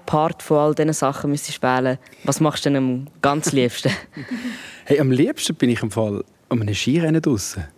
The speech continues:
Speaker 2: Weil dort musst du wahnsinnig viel improvisieren. Du weisst nicht, was auf dich zukommt. Du hast, ähm,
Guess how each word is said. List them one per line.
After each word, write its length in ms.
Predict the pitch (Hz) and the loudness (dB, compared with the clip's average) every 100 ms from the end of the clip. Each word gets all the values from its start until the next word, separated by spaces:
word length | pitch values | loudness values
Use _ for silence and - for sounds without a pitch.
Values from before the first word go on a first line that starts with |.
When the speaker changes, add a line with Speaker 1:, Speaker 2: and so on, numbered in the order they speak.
| - | -4
Speaker 2:
Weil 100 | 113 | 0
dort 200 | - 139 | 2 2
musst 200 | 131 - | 0 2
du 100 | 113 | 2
wahnsinnig 420 | 120 151 147 139 | 2 2 2 2
viel 140 | 139 131 | 2 2
improvisieren. 800 | 113 117 110 107 117 131 165 165 | 2 0 0 0 2 2 2 0
Du 160 | 110 | 0
weisst 300 | 113 113 - | 0 0 0
nicht, 340 | 117 131 165 160 | 2 2 2 0
was 160 | 151 | -2
auf 140 | 135 - | -2 -4
dich 180 | 92 | -6
zukommt. 680 | - 117 135 - 160 277 - - - - - - - | -2 0 0 0 0 -2 -6 -20 -20 -20 -20 -20 -4
Du 180 | 113 104 | 0 2
hast, 220 | 110 104 | 0 0
ähm, 600 | 107 104 101 101 104 101 | 0 0 0 -2 -2 -4